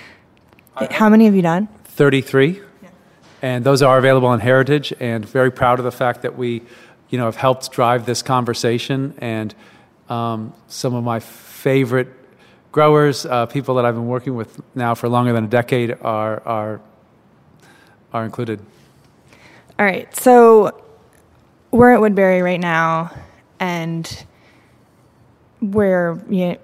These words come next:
Speaker 2: maybe two of five people <laughs> in the building. I, I don't,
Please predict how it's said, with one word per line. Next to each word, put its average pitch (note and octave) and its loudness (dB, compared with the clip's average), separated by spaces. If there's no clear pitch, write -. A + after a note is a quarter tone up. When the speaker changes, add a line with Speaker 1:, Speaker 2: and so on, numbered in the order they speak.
Speaker 2:
maybe F#3+ -2
two E3+ -2
of E3 -4
five - -8
people F3 -6
<laughs> - -4
in A3 2
the G3 2
building. G#3+ 4
I, - 2
I G3 4
don't, F#3 0